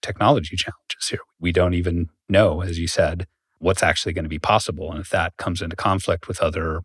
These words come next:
more important things that are just more important to our customers, we need to listen to that. And we can sit here and say, "Well, we value this thing as people." But if that is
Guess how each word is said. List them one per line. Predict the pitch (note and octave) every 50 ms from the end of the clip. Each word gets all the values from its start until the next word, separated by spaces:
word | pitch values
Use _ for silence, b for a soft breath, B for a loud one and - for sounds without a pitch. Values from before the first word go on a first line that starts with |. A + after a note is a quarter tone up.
| - _
more | - E2+ E2+ E2+
important | E2 D2+ - G2+ E2+ - - -
things | - D3 C#3 G2 F#2 F#2
that | G2+ F2
are | E2+
just | E2+ E2+ - -
more | F2 D#2+
important | E2 F2 - F2+ D#2+ D#2+
to | E2 D2+
our | D2 -
customers, | - - A#2 - - - F2+ D#2+ D#2 -
we | G2
need | F2+ E2+ E2
to | E2 D#2+
listen | F2 F#2+ - - E2+
to | D#2
that. | D#2 D#2 D#2 -
And | - E2+
we | E2 E2
can | - F2+
sit | - - G2 F2+
here | - F#2 E2
and | E2+ E2+ E2
say, | - - - D2+
"Well, | D#2 D#2+ D#2+ D#2
we | D#2 D#2+
value | D#2+ E2 E2 F2 F2 E2+ D#2+ D2+ -
this | E2+ E2 - - -
thing | - - D3 B2+ G2+ F2
as | E2+ E2+ -
people." | - - - C3+ C3 - F2 - G2 - b b b b b b b b
But | - E2+ E2
if | D#2 - - -
that | - D#2+ D#2+ E2+ E2
is | E2 D#2+ D#2 D#2 - - -